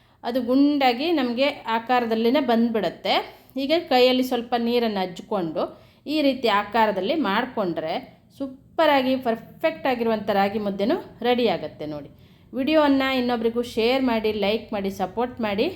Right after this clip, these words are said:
ನನ್ನ ಚಾನಲನ್ನು ಸಬ್ಸ್ಕ್ರೈಬ್ ಮಾಡ್ಕೊಳ್ಳಿ, ಪಕ್ಕದಲ್ಲಿರುವ ಬೆಲ್ ಬಟನನ್ನು ಕ್ಲಿಕ್ ಮಾಡಿ. ಹಾಗೆ ಈ ಒಂದು ವಿಡಿಯೋನ ಇನ್ನೊಬ್ರಿಗೂ ಶೇರ್ ಮಾಡಿ. ಯಾರಾದರೂ ಫಸ್ಟ್ ಟೈಮ್ ಮುದ್ದೆ ಮಾಡೋರಿದ್ರೆ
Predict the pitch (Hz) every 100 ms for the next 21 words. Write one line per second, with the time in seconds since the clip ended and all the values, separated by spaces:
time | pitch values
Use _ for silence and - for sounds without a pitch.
0 | - - 220 269 285 285 226 208 190 214
1 | 302 269 - 233 214 196 180 - 180 247
2 | 370 - - _ _ 277 359 339 311 302
3 | 277 240 269 269 269 220 214 254 - 220
4 | 208 208 196 202 226 220 220 294 392 -
5 | - _ - 277 320 302 285 262 254 254
6 | 240 233 226 233 240 - 233 240 240 214
7 | 220 220 214 220 220 220 220 226 - 247
8 | 240 233 226 214 214 214 196 185 180 170
9 | 202